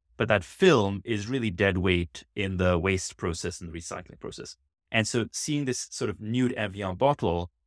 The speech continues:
where it has no label, and the only way you know it's an Evian bottle is because if you look closely, you'll see the embossed Evian name on it.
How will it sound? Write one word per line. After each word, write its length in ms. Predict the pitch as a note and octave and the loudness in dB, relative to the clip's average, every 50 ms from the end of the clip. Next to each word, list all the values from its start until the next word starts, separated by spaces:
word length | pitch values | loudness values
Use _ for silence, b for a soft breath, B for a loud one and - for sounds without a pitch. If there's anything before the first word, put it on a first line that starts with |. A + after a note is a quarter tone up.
| _ _ _ | _ _ _
where 220 | - A2+ G#2 G#2 G2+ | -2 0 2 2 2
it 80 | F#2+ | 0
has 300 | G2 B2 B2 A#2 G#2 G#2 | 2 2 2 2 2 -2
no 560 | A2 G#2+ A2+ B2 C3+ C#3 C#3 C3+ C3 B2+ A#2+ - | -6 -8 -6 -4 -2 0 2 2 2 2 0 -2
label, 760 | A#2 G2+ A2 B2 C3+ C#3 B2+ B2 A2 F2+ E2 E2 F#2+ A2+ A#2 _ _ _ _ _ _ - | 0 2 4 4 4 4 4 4 2 2 2 2 -2 -2 -4 _ _ _ _ _ _ -2
and 140 | A2+ G#2+ G#2 | -2 -2 -2
the 120 | A2 A2 - | -2 -2 0
only 280 | C3 C#3 C#3+ C#3 C#3+ | 0 0 2 2 0
way 140 | B2 B2 B2 | 2 2 2
you 160 | A#2+ A2+ A2 | 0 0 -4
know 220 | G#2+ G#2 A2 A#2 A#2+ | -4 -4 -4 -2 -4
it's 160 | A2 - - | -4 -6 -8
an 80 | A2 | -10
Evian 340 | - G#2+ G2 F#2+ G#2 G#2 F#2 | -10 -10 -8 -4 -4 -4 0
bottle 320 | F2 A#2+ C3 B2+ - B2 G#2 | 2 2 2 2 2 0 0
is 160 | G2+ F#2+ F#2 | 0 0 -2
because 300 | F#2+ G2+ E2 A2+ G2+ F#2+ | -4 -6 -4 -4 -6 -6
if 140 | F#2 F#2 G#2+ | -6 -8 -6
you 80 | G#2+ | -6
look 180 | A2 B2 A#2+ _ | -4 -6 -6 _
closely, 440 | - C3 B2 A#2+ G#2+ - - A2+ A2 | 0 2 2 2 0 -2 -4 -2 0
you'll 160 | G#2 G2+ F#2+ | 0 0 0
see 280 | - - - B2+ A#2+ A#2 | -2 -4 -6 -4 -6 -6
the 220 | A#2+ G#2+ - G#2 | -6 -8 -8 -8
embossed 640 | G#2 G2+ F#2+ F2+ G#2+ G#2+ G#2+ G#2+ - - - - - - - | -8 -6 -2 2 4 4 4 4 0 -6 -12 -12 -12 -6 -6
Evian 500 | G2+ F#2+ F#2 G2 G#2 G2+ F#2 F2+ F2+ F#2 | -4 -4 -2 -2 -2 -2 -2 -2 -2 -2
name 280 | A2+ C3+ D3 D#3 B2 | 0 0 2 2 2
on 140 | F#2+ F2 E2+ | 2 0 0
it. 280 | E2+ - - - - | -2 -6 -8 -10 -12